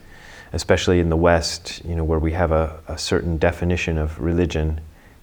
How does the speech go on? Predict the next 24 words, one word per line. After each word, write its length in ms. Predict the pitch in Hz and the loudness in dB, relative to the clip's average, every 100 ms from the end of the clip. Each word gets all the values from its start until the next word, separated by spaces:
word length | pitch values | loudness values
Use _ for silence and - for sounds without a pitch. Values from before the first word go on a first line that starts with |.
| - - - | -20 -20 -12
But, 360 | - 110 131 120 | 0 6 6 8
um, 440 | 123 120 117 117 - | 8 8 4 0 -8
so, 260 | - 165 139 | 4 6 6
so 180 | - 160 | 6 8
yeah, 180 | 151 143 | 10 10
whether 240 | 156 175 | 10 8
it's 140 | 151 | 8
a 60 | 143 | 6
religion 420 | 135 151 156 127 | 8 8 6 6
or 60 | 113 | 6
not 240 | 120 131 | 8 8
is 140 | 104 95 | 6 4
a 40 | |
kind 260 | - 110 104 | 0 4 6
of 100 | 95 | 6
a, 560 | 95 - - 90 - - - | 4 2 -10 -8 -6 -8 2
a, 80 | 104 | 4
a 160 | 95 - | 4 6
open 360 | 110 107 101 | 4 6 2
question, 640 | 95 107 101 - 90 82 80 | 2 2 2 2 2 2 0
and 520 | - 90 87 87 - - - - - - - - - - - - | 0 2 2 0 -2 -14 -20 -20 -20 -20 -20 -20 -20 -20 -20 -4
I, 200 | - 160 | 4 6
I 180 | 180 147 | 6 6
usually 800 | 170 156 131 107 107 104 98 - | 8 8 8 8 6 8 6 2